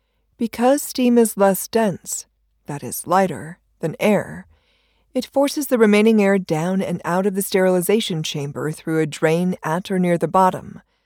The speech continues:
allowing the steam to fill the chamber and completely permeate the items inside. Dynamic air removal steam sterilization, for example, pre-vacuum, steam flush pressure pulse,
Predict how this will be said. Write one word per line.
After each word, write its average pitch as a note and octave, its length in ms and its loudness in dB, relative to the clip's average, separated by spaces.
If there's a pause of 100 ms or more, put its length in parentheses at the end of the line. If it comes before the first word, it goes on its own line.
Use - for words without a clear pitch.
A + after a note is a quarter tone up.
(380)
allowing A3 400 2
the C4 100 -4
steam G#3+ 380 2
to G3+ 120 -2
fill G#3 280 2
the B3+ 140 -2
chamber F#3+ 540 0
and D#3+ 260 -4
completely F#3+ 540 -4
permeate F#3+ 640 0
the F3 160 2
items C#3+ 360 0
inside. C3+ 640 -6 (1200)
Dynamic G#3+ 680 2
air A3 200 2
removal F#3+ 480 4
steam F#3 320 0
sterilization, D#3+ 1080 -2 (400)
for F3 160 -2
example, G3 680 -4 (240)
pre-vacuum, G3 920 0 (380)
steam A#3+ 400 0
flush F#3+ 420 -2
pressure D#3+ 340 -6
pulse, - 560 -4